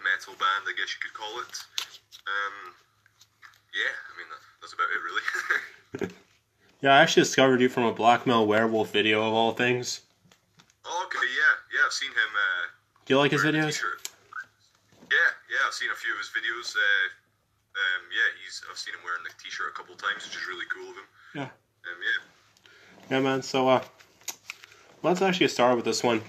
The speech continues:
Speaker 2: Um, I got about a good amount of questions here. Uh,
Speaker 1: Cool.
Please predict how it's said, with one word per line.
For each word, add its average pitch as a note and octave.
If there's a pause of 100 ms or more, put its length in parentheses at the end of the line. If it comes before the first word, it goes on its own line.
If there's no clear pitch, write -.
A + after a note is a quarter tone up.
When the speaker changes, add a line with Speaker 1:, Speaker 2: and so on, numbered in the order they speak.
(140)
Speaker 2:
Um, A#2+ (220)
I C3
got C#3
about B2+
a -
good A3
amount C#3+
of -
questions A2+
here. B2+ (800)
Uh, -
Speaker 1:
Cool. F4+